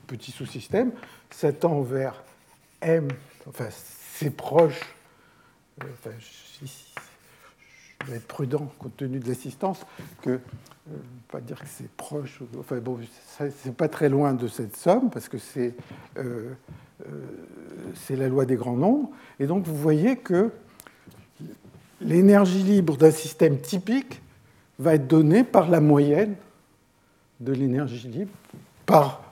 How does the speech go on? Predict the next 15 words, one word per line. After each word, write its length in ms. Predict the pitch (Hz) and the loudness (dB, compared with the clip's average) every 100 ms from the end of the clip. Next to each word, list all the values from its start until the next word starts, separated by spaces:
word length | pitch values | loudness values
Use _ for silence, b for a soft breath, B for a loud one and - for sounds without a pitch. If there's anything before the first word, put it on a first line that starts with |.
| - | 2
par 160 | 156 147 | 4 4
unité 300 | 147 139 147 | 2 2 -2
de 120 | 120 | 2
volume, 360 | 175 156 117 120 | 2 2 -4 -10
hein, 80 | 135 | -14
puisque 260 | - - 139 B B B | -18 -12 -12 B B B
les 100 | 131 | -2
log-, 260 | 131 156 135 151 | 0 -4 -6 -14
attendez, 300 | 151 127 120 | -14 -12 -10
là, 200 | 135 151 | -8 -6
j'ai 140 | 135 | -6
oublié 320 | 120 127 120 113 | -8 -10 -10 -10
le 200 | 104 - | -10 -10
N. 260 | 156 233 247 - b b b b b b b - | -6 -6 -6 -10 b b b b b b b -12
Donc, 280 | 127 127 | -10 -10